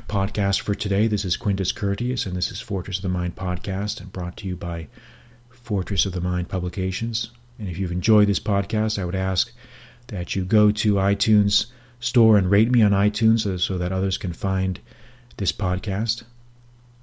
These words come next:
And I will look forward to joining you here again soon. And if you do have a question, feel free to email me,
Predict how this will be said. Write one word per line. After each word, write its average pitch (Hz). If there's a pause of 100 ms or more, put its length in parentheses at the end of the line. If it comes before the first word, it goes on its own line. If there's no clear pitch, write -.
(640)
And 85
I 82
will 82
look 98
forward 98
to 98
joining 104
you 110
here 110
again 107
soon. 95
And 82
if 78
you 87
do 95
have 90
a 95
question, 95
feel 95
free 98
to 101
email 92
me, 87